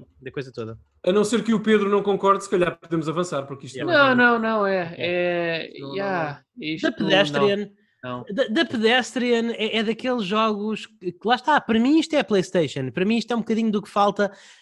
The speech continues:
Speaker 1: i-, isto são um bocadinho daqueles pozinhos mágicos de gaming, eh, que, que faltaram, eh, que faltaram na, na coisa da Microsoft e que a PlayStation tem. The Pedestrian, The Pedestrian não vai ser o jogo do ano de ninguém.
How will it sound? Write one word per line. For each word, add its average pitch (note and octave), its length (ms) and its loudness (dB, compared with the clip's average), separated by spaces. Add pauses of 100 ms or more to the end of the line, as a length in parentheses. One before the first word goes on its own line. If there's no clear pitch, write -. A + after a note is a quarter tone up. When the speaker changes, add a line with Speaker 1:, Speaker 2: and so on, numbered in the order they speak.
(140)
Speaker 1:
i-, F#3 380 0
isto - 140 -6
são B3+ 80 0
um A3 40 -2
bocadinho A#3+ 220 0
daqueles A#3+ 300 -2
pozinhos A3+ 480 0
mágicos G3 520 0
de D3+ 60 -6
gaming, E3+ 480 2 (440)
eh, D#3+ 440 -2
que, E3+ 320 2
que - 100 -20
faltaram, D#3 800 0 (340)
eh, D3 500 -2
que - 80 -20
faltaram D#3+ 400 0
na, D3+ 260 -2
na D3+ 120 -2
coisa D3 260 -2
da D3 120 -2
Microsoft D3 560 -4
e F#3 40 -10
que - 80 -8
a E3 40 -6
PlayStation F3 520 -4
tem. D#3+ 460 -6 (300)
The G#3 80 2
Pedestrian, G#3+ 640 2 (220)
The - 80 -4
Pedestrian E3+ 360 -2
não G3+ 100 0
vai G3 100 4
ser G3 160 -2
o F#3+ 40 0
jogo F3 220 0
do E3+ 100 0
ano F#3+ 120 2
de F#3+ 60 0
ninguém. C3+ 600 -2